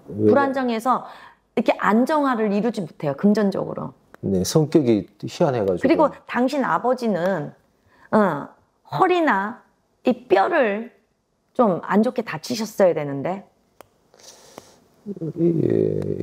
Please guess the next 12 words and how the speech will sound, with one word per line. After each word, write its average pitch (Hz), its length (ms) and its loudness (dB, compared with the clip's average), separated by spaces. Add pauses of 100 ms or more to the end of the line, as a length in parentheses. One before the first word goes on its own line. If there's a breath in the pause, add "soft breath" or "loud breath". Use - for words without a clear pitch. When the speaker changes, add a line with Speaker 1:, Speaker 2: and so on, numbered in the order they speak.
Speaker 1:
옛날에 127 480 2
그 98 460 -4
경계 135 400 2
손가락이 156 840 -2
한 90 120 -6
잘린 123 300 -8
적이 - 220 -10
있죠. - 260 -14 (260)
Speaker 2:
응, 165 320 2
그게 247 180 2
얼마나 165 400 -2
돼요? - 200 -14